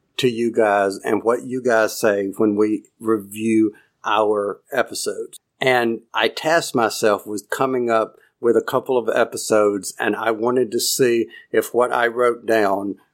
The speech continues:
would be episodes that you guys put in your list. So I had three stories, not episodes, three stories that I speculated that one and or both of you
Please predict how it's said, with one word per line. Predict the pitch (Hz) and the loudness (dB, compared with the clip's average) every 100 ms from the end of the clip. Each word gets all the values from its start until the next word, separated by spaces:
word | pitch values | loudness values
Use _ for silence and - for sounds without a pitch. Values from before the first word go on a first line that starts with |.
| - | -2
would | 120 104 | -2 2
be | 127 127 117 113 _ - | 0 2 -2 -8 _ -6
episodes | 147 131 131 - 120 110 107 | -4 -2 -4 2 2 2 0
that | 120 113 | -2 -2
you | 113 131 131 | 0 0 2
guys | 123 113 110 - | 2 2 0 -4
put | - 127 110 | 0 0 2
in | 117 107 | 2 4
your | 104 101 | 2 2
list. | 101 92 87 - _ _ _ - | 2 0 -4 -10 _ _ _ -14
So | - 139 113 | -2 0 0
I | 120 | 0
had | 139 151 107 _ - | 0 -2 -4 _ -20
three | 113 120 139 170 185 - _ _ _ | -6 0 2 2 -4 -8 _ _ _
stories, | - - - 160 143 117 90 - - 113 | -14 -12 -4 0 2 2 -2 -6 -10 -2
not | 113 143 | 2 2
episodes, | 151 127 - 107 95 - | 2 0 0 0 0 -4
three | 123 123 135 | 0 0 0
stories | - - 139 117 104 101 98 | -2 0 2 4 2 0 -2
that | - 104 - _ - | 0 0 0 _ -4
I | 117 117 120 117 - _ _ - - - - | 0 2 0 -6 -10 _ _ -10 -10 -10 -2
speculated | 180 170 135 113 104 101 98 98 - _ _ | -2 0 0 2 2 0 0 -4 -6 _ _
that | 110 113 107 | -2 -2 -2
one | 110 113 131 165 175 156 | -2 0 2 2 -2 -6
and | 139 147 147 - | -2 0 2 0
or | 135 131 131 | 0 2 2
both | 113 110 120 127 - | -2 -2 2 2 0
of | 120 107 | -6 -6
you | 107 104 101 | -8 -6 -4